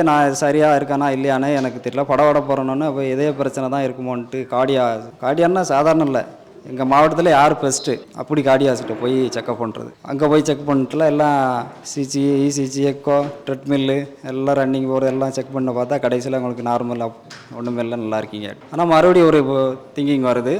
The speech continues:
அதே மாதிரி இதயம் படபடன்னு வருது. என்னடா இப்பதான் ஒண்ணுமே இல்லைனாங்க, அப்புறம் மறுபடியும் ஏன் இதயம் இதாகுது? இப்ப மனசு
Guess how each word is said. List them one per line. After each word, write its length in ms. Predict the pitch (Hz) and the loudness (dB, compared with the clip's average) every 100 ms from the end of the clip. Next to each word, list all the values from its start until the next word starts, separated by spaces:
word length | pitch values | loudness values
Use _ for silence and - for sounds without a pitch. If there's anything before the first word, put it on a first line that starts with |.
| 156 | 2
அதே 120 | 147 143 | 2 4
மாதிரி 200 | 143 151 135 | 4 4 4
இதயம் 220 | 139 123 | 2 2
படபடன்னு 440 | 127 131 131 123 | 2 4 2 0
வருது. 240 | 117 117 156 - - 156 | 0 -2 -6 -8 -8 0
என்னடா 220 | 151 139 165 156 | 4 4 4 2
இப்பதான் 400 | 160 170 190 180 | 2 4 4 6
ஒண்ணுமே 300 | 156 180 175 | 4 4 6
இல்லைனாங்க, 340 | 160 156 160 196 | 6 6 4 4
அப்புறம் 240 | 175 156 | 4 4
மறுபடியும் 360 | 156 175 180 156 | 4 4 4 6
ஏன் 180 | 156 147 | 6 4
இதயம் 500 | 139 147 143 135 131 139 | 4 4 4 2 -2 -6
இதாகுது? 360 | 127 127 123 147 | -2 -2 -2 -2
இப்ப 120 | 147 135 | 0 2
மனசு 280 | 135 156 156 | 2 2 4